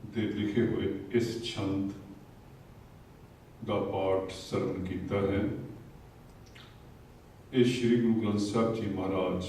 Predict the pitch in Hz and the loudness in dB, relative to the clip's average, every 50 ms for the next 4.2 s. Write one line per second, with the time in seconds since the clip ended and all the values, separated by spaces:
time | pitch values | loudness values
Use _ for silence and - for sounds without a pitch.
0 | - - - - - - - - - - - - - - - - - - - - | -8 -10 -12 -16 -18 -18 -20 -20 -20 -20 -20 -20 -20 -20 -20 -20 -20 -20 -20 -20
1 | - - - - - - - - - 107 101 101 101 98 98 98 95 95 98 98 | -20 -20 -20 -20 -20 -20 -20 -10 -6 -2 0 0 0 0 0 0 0 2 2 4
2 | 98 95 95 98 98 98 98 98 98 - - - - - - - 113 107 101 98 | 4 4 4 4 6 6 6 6 4 2 -2 -4 -4 -4 -4 -4 -2 0 2 2
3 | 95 95 92 95 95 95 95 90 90 - - 90 - - 107 98 92 - - - | 2 2 2 2 2 2 0 0 -4 -4 -6 -8 -10 -10 -10 -8 -8 -8 -8 -10
4 | - - - 92 95 | -10 -12 -12 -12 -12